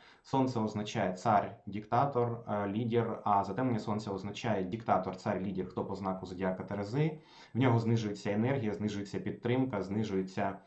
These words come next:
е, сили, а також, е, якісь події, карма, яку він напрацював, до нього повертається. Затемнення відбудеться чотирнадцятого жовтня, але коли під час дня народження, ну,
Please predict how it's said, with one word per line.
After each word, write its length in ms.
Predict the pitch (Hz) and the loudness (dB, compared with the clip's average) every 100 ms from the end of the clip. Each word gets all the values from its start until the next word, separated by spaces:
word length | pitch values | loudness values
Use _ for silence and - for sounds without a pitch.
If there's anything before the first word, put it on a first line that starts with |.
| - - _ _ _ | -20 -20 _ _ _
е, 100 | 104 | -6
сили, 560 | 92 - 135 131 113 107 | -4 0 2 4 4 2
а 160 | 104 98 | 2 2
також, 680 | 101 110 110 101 - - 110 | 2 0 0 -2 -4 -8 -4
е, 320 | 104 98 95 95 - | -2 0 0 -2 -2
якісь 320 | 107 104 110 | -4 -2 -4
події, 540 | - 113 101 131 117 95 | -2 -2 0 2 2 2
карма, 340 | 127 120 110 | 4 4 4
яку 280 | 95 - 104 | 0 0 0
він 140 | 98 | 2
напрацював, 560 | 95 92 - 113 123 107 | 0 -2 -6 2 2 4
до 60 | 95 | 2
нього 220 | 104 98 | 0 -2
повертається. 720 | 92 95 95 90 80 - - - - _ - - | -2 -2 0 0 0 -6 -10 -12 -16 _ -20 -8
Затемнення 380 | 117 120 139 117 | 0 4 6 6
відбудеться 360 | 113 107 120 - | 4 4 2 0
чотирнадцятого 600 | 113 110 107 98 - 107 | -4 0 0 0 -2 -4
жовтня, 560 | 117 151 160 131 120 117 | 2 2 2 2 2 4
але 300 | 113 117 113 | 4 4 2
коли 400 | - 110 110 98 | 0 2 2 0
під 200 | - 107 | -2 -4
час 240 | 104 98 | -2 -2
дня 160 | 101 101 | 0 2
народження, 720 | 104 107 92 92 92 87 85 - _ - | 2 2 0 0 -2 -2 -4 -10 _ -6
ну, 280 | 120 92 | -2 -2